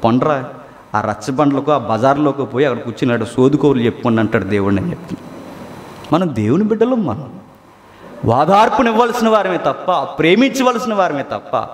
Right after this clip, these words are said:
ఎదుటోళ్ళ నష్టాలకి తోకాలేస్తూ కూర్చోడానికి వీల్లేదు, గుర్తెట్టుకోండి. వీళ్ళు అంటున్నారట, "నీ దృష్టికి నువ్వు పెద్ద ఏ తప్పు లేదనుకుంటున్నావు,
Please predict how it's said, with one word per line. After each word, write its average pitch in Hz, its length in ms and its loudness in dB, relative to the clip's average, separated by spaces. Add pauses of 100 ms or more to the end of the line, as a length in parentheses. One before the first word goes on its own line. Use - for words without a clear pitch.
(420)
ఎదుటోళ్ళ 123 520 4
నష్టాలకి 120 560 -2
తోకాలేస్తూ 120 760 -2
కూర్చోడానికి 101 1120 0 (520)
వీల్లేదు, 101 400 2
గుర్తెట్టుకోండి. - 680 -8 (840)
వీళ్ళు 107 140 2
అంటున్నారట, 110 480 -4 (1200)
"నీ 120 100 6
దృష్టికి 120 360 0
నువ్వు 190 140 2
పెద్ద 135 200 2
ఏ 143 80 6
తప్పు 147 300 -2
లేదనుకుంటున్నావు, 117 1000 -4